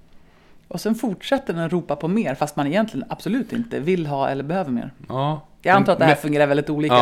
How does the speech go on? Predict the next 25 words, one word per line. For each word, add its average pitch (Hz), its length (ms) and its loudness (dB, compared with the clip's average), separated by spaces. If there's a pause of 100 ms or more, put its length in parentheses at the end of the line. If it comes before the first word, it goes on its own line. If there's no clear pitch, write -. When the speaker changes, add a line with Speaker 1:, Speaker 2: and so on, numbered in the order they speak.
Speaker 1:
för - 60 6
alla. 151 300 4
Speaker 2:
för 131 80 4
det 185 100 6
är 139 40 6
inte 139 200 0
det 139 200 2
som 117 200 -4
är 101 200 2
den 98 260 0 (120)
liksom 98 340 -2
motiverande 98 480 -2
faktorn 92 460 -6
i 92 40 -2
mitt 110 240 -6
fall 82 240 -4
nu, 98 140 -4
utan 85 360 -4
det 107 100 -2
är 98 80 -4
just 90 240 -6
den 87 120 -8
här, 80 280 -4 (540)
eh, 85 340 -4 (640)
<laughs> - 180 -8